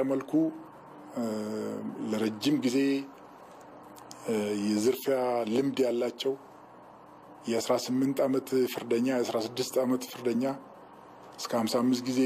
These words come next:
ሪከርድ ያላቸው በዘረፋና በስርቆት የተካኑ ሰዎች፣ እ፣ ሙያውን ወይ ስርቆትና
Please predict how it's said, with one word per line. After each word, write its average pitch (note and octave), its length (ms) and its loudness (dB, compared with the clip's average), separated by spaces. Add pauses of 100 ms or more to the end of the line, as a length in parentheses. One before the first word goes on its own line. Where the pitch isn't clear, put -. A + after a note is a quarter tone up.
ሪከርድ B2+ 380 0
ያላቸው B2 600 2
በዘረፋና B2 840 2 (140)
በስርቆት B2 540 -2
የተካኑ C#3 500 0
ሰዎች፣ B2 320 0 (1400)
እ፣ C3 180 -6
ሙያውን C#3+ 540 4
ወይ D3 200 4 (1200)
ስርቆትና D#3 600 0